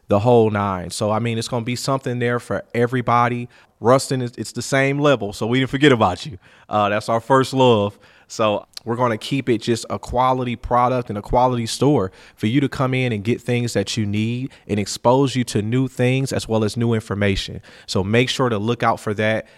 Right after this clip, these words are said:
That is gonna be really big. Also, make sure to let everybody know Flower Friday, ten percent off. Uh, for people in Bossier, they're new to it, so they don't know. Uh, that Flower Friday package is gonna be huge. It allows you to try new things,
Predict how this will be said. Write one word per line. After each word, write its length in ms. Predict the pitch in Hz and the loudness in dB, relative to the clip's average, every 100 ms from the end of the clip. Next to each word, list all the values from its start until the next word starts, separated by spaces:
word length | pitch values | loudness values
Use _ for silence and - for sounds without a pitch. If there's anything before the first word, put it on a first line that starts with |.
| _ | _
That 160 | 104 110 | 2 2
is 80 | - | 0
gonna 160 | 110 | -4
be 160 | 101 95 | -4 -4
really 320 | 104 117 107 | 2 2 2
big. 480 | 92 95 87 - - - _ | 0 -2 -2 -6 -14 -20 _
Also, 640 | 113 127 - 135 127 127 127 _ _ | 2 2 2 2 2 -2 -6 _ _
make 200 | 107 117 | -2 -2
sure 180 | - 123 | 0 -2
to 80 | 113 | 0
let 120 | 120 | 0
everybody 440 | 117 113 110 113 | -2 -2 -4 -4
know 260 | 113 113 113 | -6 -6 -6
Flower 440 | - 127 127 117 | -6 -2 0 0
Friday, 540 | - 131 123 120 120 117 | 0 2 4 4 0 -2
ten 280 | - 147 | 0 0
percent 380 | 127 127 - 127 | 0 -2 0 2
off. 440 | 120 120 120 - - _ _ - | 4 4 2 -4 -20 _ _ -4
Uh, 240 | 104 104 | -2 -2
for 160 | - 107 | -4 -4
people 400 | - 151 131 104 | -2 -2 -4 -4
in 140 | 117 | -2
Bossier, 520 | 107 120 123 127 120 120 _ | 2 2 2 -2 -4 -6 _
they're 160 | 117 123 | -2 0
new 180 | 123 135 | 0 0
to 260 | - 139 | 0 0
it, 80 | 131 | 2
so 120 | - | 0
they 100 | 123 | -2
don't 240 | 127 120 120 | -2 -2 0
know. 300 | 120 120 123 - _ | 2 2 -2 -12 _
Uh, 220 | - 104 104 | 0 0 2
that 160 | 110 | -2
Flower 320 | - 127 120 | 0 2 2
Friday 420 | 120 127 127 120 117 | -2 0 2 0 -2
package 380 | 127 117 113 | 0 0 -2
is 100 | 104 | -6
gonna 140 | - 107 | -6 -6
be 80 | 104 | -8
huge. 600 | - 135 131 127 117 - _ | -2 0 2 -2 -4 -14 _
It 100 | 107 | -2
allows 380 | 110 113 113 113 | 0 2 0 -2
you 60 | |
to 60 | 104 | -8
try 280 | - 120 104 | -2 0 0
new 260 | 120 151 | 0 0
things, 600 | 147 147 143 139 135 131 | 0 0 0 0 -2 -6